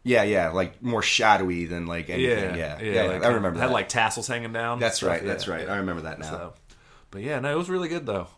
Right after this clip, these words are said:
Speaker 2: So I, I appreciated that movie a lot. Um, I will rate that whatever the highest rating we can give at What's Been Watching. I will give it one bend of Gonzo's nose. Which,
Speaker 1: Excellent.
Speaker 2: again,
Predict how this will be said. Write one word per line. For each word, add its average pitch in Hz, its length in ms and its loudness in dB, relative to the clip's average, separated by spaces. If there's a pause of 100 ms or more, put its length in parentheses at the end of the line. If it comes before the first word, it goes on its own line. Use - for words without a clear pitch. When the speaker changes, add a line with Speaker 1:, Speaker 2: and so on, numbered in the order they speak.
(140)
Speaker 2:
So 107 140 -8
I, 104 240 -2
I 135 120 0
appreciated 135 480 -2
that 113 140 -2
movie 120 240 -4
a 113 60 2
lot. 120 460 2
Um, 92 420 -4 (800)
I 98 120 -8
will 95 120 -2
rate 95 260 -2
that 92 240 -4
whatever 92 200 -4
the 92 100 -8
highest 92 320 -4
rating 92 220 -2
we 92 80 -8
can 90 100 -12
give 92 140 -6
at 87 60 -6
What's 92 180 -4
Been 92 120 -12
Watching. 101 260 -4
I 110 140 0
will 120 120 -2
give 117 200 -2
it 85 120 -8 (280)
one 147 340 0
bend 151 320 2
of 117 240 -2
Gonzo's 117 540 -2
nose. 87 540 -6 (920)
Which, - 200 -18
Speaker 1:
Excellent. 95 340 -12
Speaker 2:
again, 76 120 -18